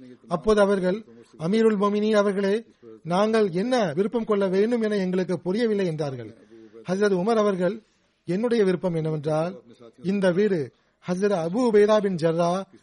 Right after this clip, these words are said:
ஹசரத் முஆஸ் பின் ஜபல், சாலிம் மௌலா அபு ஹுசைஃபா மற்றும் ஹசரத் ஹுசைஃபா பின் யமான் போன்ற மக்களால்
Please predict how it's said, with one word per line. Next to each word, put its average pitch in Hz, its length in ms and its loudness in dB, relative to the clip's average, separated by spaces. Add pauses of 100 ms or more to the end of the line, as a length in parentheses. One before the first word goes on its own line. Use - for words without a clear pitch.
(260)
ஹசரத் 190 300 -2
முஆஸ் 190 360 0
பின் 202 180 -4
ஜபல், 160 500 -2 (380)
சாலிம் 208 500 0
மௌலா 196 340 2 (400)
அபு 190 420 2 (520)
ஹுசைஃபா 180 640 0 (360)
மற்றும் 196 320 -2
ஹசரத் 190 440 -2
ஹுசைஃபா 220 320 0
பின் 214 220 -4
யமான் 190 440 0
போன்ற 190 240 -2
மக்களால் 180 480 -2